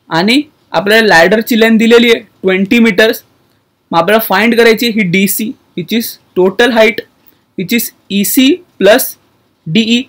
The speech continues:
ईसी तर find करणं easy आहे, हा रेक्टँगल आहे, एबी जर two meters आहे तर ईसी पण टू meters आहे. मग आता आपण Total H assume केली आहे डीसी ची value, आणि ईसी ची value जर two meters आहे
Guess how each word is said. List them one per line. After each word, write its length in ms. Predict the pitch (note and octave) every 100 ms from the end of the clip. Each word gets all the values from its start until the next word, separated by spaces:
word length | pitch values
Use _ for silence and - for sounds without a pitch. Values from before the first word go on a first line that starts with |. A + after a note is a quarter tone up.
| _ _ _ -
ईसी 280 | G#3 G3+ A#3+
तर 80 | A3+
find 300 | B3 A#3 A3+
करणं 200 | A3 A3+
easy 320 | A3 A3 G#3 A#3
आहे, 100 | C#4 _ -
हा 60 |
रेक्टँगल 560 | D#3+ D#3+ - G#3 A3 A3
आहे, 100 | A3 - _ _ _ _
एबी 340 | D#3 F3 F3+ A#3
जर 120 | A#3+ -
two 120 | A#3+
meters 420 | A#3 A#3 G#3+ G#3+ G#3
आहे 100 | B3+ - _ _ _
तर 60 | -
ईसी 280 | - F#3+ A3+
पण 180 | G3+ A#3
टू 160 | G#3+ A3+
meters 400 | A3+ - A3 A#3+
आहे. 100 | C4 _ _ _ _ _ _ -
मग 100 | E3+
आता 200 | F3 G#3+
आपण 360 | A3+ G3+ A#3 B3 - _ _ -
Total 420 | G3+ G3+ A#3+ C#4+ - -
H 180 | G#3
assume 300 | A3+ G#3 A3+
केली 240 | G#3+ A3 A3+
आहे 80 | A3
डीसी 400 | D#3+ F#3+ - A3
ची 120 | A3+
value, 280 | G#3 G3 G3+ - _ - _
आणि 220 | E3 F#3 -
ईसी 320 | G#3 G#3 B3
ची 100 | G#3
value 220 | A#3+ A#3 A#3
जर 100 | A#3 -
two 100 | B3 A#3+
meters 320 | F3+ D3+ D3
आहे 120 | D3